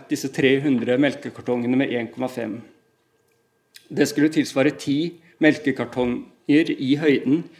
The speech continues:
plassert tett i tett i bredden. Så mye nedfør-, nedbør falt over hver eneste kvadratmeter i Voss kommune.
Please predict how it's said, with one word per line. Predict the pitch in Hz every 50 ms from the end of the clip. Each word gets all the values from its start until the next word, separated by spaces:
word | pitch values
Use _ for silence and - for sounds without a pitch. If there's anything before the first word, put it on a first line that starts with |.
| - _ _
plassert | - - 156 151 - 139 131 143 139 - - -
tett | - 160 139 - - 143
i | 143
tett | - 147 156 170 - - - - -
i | 127
bredden. | 123 - 131 120 113 - 113 110 110 123 - _ _ _ _ _ _ _ _ _ _ _ _ _ _ _ _ _ _
Så | - - - 160 156 165
mye | 170 156 151
nedfør-, | 160 165 165 147 127 - - - 131 135 156 165 160 - - _ -
nedbør | 151 151 139 120 113 120 135
falt | 135 - - 131 131 131 - -
over | 117 123 117 123 139
hver | 147 - - 113 120 127 135 143 156 - -
eneste | 143 131 113 - - - 127 117
kvadratmeter | - - 135 123 - 113 101 - - - 131 123 120 - 147 156 151
i | 139 131
Voss | 123 123 117 - -
kommune. | - - 135 131 123 113 95 101 107